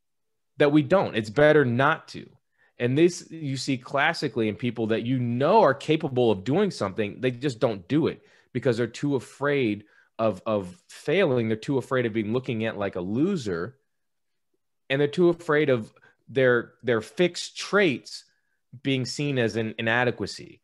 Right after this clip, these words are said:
Because in the fixed mindset, you believe that a-, inadequacy can never get better.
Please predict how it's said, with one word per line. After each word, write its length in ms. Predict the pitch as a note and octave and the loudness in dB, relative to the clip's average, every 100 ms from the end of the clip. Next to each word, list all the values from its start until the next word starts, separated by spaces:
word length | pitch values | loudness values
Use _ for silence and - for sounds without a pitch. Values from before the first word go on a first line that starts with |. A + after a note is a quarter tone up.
| _ _ | _ _
Because 280 | B2+ B2 B2+ | -6 2 2
in 80 | B2 | 2
the 60 | B2 | 0
fixed 320 | F#3 F3+ D3+ | 0 -2 2
mindset, 380 | C#3 C3 B2+ A#2 | 2 2 0 0
you 120 | B2 | 0
believe 480 | A2+ A#2 D#3 E3+ C3 | 0 0 0 0 2
that 140 | A#2+ | 4
a-, 280 | B2 B2 - | 4 2 -2
inadequacy 720 | A#2 C3 D#3 D#3+ C3 - A2 | -2 0 0 0 -4 -2 -4
can 200 | B2 G#2 | -4 0
never 240 | A#2 A2 | 2 2
get 240 | F#2+ D#2 - | -2 -6 -4
better. 360 | G2 D#2+ - | -4 -6 -16